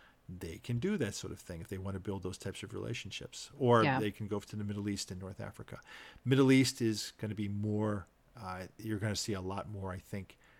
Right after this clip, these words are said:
Speaker 1: uh, disruption coming in through there for various reasons. Uh, but Iran, uh, until so,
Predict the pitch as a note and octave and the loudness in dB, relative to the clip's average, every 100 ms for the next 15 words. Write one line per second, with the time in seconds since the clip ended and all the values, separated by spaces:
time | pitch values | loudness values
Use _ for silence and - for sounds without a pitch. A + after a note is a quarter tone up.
0 | _ _ _ A2 G2+ G#2+ - G#2+ G#2 - | _ _ _ -12 -4 0 0 2 2 2
1 | G#2 A2 G2+ G2+ G2+ G2 A2 G2 G2+ G2+ | -2 -2 -2 0 -2 -2 -2 0 -2 -2
2 | G#2 F#2 G2+ G2 G2 - F#2+ F#2 F#2+ G2 | -4 -4 0 4 4 0 -6 -8 -8 -10
3 | A2 - - - - - G#2+ G2 G2 G2 | -12 -14 -20 -20 -20 -10 -6 -4 -4 -2
4 | G#2+ G#2 A2 G#2+ G#2 G2+ - _ - - | 0 4 6 6 4 0 -8 _ -20 -10
5 | G#2 G2+ G2+ G#2 _ _ _ _ _ _ | -6 -4 -4 -8 _ _ _ _ _ _
6 | - A2+ - A#2+ - - B2 D#3 D3+ | -20 -20 -18 -18 -18 -6 4 6 6